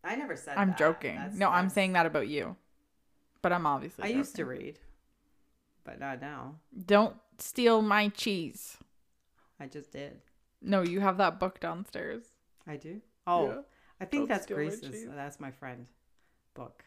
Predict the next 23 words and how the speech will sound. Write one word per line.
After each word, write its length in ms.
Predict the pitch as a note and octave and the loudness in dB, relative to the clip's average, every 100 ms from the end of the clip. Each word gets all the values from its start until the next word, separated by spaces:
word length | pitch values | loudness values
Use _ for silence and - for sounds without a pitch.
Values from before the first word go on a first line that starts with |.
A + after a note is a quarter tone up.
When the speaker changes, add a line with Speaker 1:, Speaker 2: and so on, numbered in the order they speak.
| - | -12
Speaker 1:
I 100 | C#3 | -10
don't 180 | D3 C#3 | -10 -10
know. 260 | C#3+ B2+ - _ | -12 -14 -20 _
I, 60 | - | -18
I, 180 | - E3 | -12 -10
I 300 | B2+ C#3+ C#3+ - | -8 -8 -8 -8
get 240 | D3 C#3+ | -8 -6
books 280 | C3 B2+ - | -8 -12 -14
here. 220 | C#3 B2+ | -12 -8
I 100 | B2+ | -8
don't 140 | C3 C3 | -8 -10
even 160 | B2+ | -10
know 80 | C3 | -8
where 140 | C#3 - | -6 -6
they 100 | - | -8
<laughs> 160 | - - | -14 -8
come 120 | G3 | -8
from. 280 | - D#3+ C#3+ - - - - | 0 0 2 -2 -4 -18 -20
Speaker 2:
<laughs> 460 | - - - - _ | -20 -20 -20 -20 _
Speaker 1:
They're 100 | D#3 | -6
probably 340 | D#3+ D#3+ D3+ | 2 2 2
half 280 | D3 D3 C#3 | -2 -2 -4
yours. 440 | C#3 C#3 A#2+ B2+ | -8 -8 -10 -14